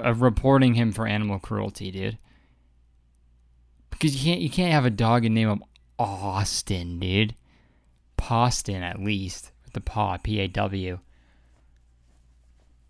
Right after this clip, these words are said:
S, paws. Tin, a tin full of paws, you know? Poston. Um, but Austin, dude, yeah, you can get fucked. On the other end of that, what's, like,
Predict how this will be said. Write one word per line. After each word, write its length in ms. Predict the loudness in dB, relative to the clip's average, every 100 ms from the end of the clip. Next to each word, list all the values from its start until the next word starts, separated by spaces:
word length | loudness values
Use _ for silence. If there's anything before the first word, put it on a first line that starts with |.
| _ _ -2
S, 400 | 4 4 2 -4
paws. 680 | -4 0 0 0 -4 -8 -12 -20 -20 _ _ _ _ _ _ _ _ _ _ _ -20 -20 _
Tin, 300 | -4 0 0 -2
a 40 |
tin 260 | 2 2 4
full 220 | 4 2
of 100 | 2
paws, 540 | 0 2 2 0 -4
you 80 | -2
know? 180 | 0 0
Poston. 600 | 2 2 0 -4 -10 -12 -20 _ -20 _ _ _ -2
Um, 540 | 2 2 0 -2 -6 _ _ _ -16
but 120 | -12 -4
Austin, 560 | -2 -2 -2 0 0
dude, 320 | 2 2 0
yeah, 240 | -4 -4 -6 -4
you 140 | -2
can 320 | 0 0 -2 -6
get 160 | -8 -6
fucked. 500 | -4 -2 -2 -4 -20 _ -20 _ _ _ _ _ _ _ _ _ _ _ _ _ _ _ _ 2
On 120 | 6
the 80 | 8
other 200 | 8 6
end 100 | 6
of 80 |
that, 220 | 2 0 0
what's, 180 | 0
like, 200 | 2 0